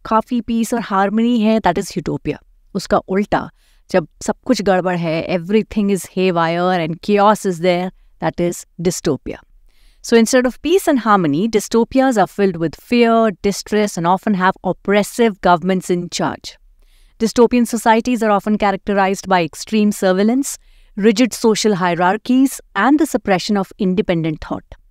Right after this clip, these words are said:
So in a dystopian society, things are very grim.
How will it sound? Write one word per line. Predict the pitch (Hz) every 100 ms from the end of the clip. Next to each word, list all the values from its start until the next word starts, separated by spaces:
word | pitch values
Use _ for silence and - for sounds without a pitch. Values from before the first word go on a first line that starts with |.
| _ _ -
So | 226
in | 226
a |
dystopian | 220 - 302 320 339
society, | 285 226 220 202 170 196
things | - 214 202
are | 202
very | 160 185 202
grim. | 175 - 180